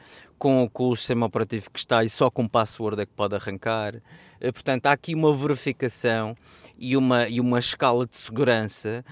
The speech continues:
que realmente a Apple, eh, eh,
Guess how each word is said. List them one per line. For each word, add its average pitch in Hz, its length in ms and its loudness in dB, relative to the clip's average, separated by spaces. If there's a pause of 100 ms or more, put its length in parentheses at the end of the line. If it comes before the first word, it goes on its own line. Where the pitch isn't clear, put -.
(180)
que - 80 -10
realmente 120 500 0
a 117 120 4
Apple, 104 400 -6
eh, 95 680 -4 (260)
eh, 98 420 -4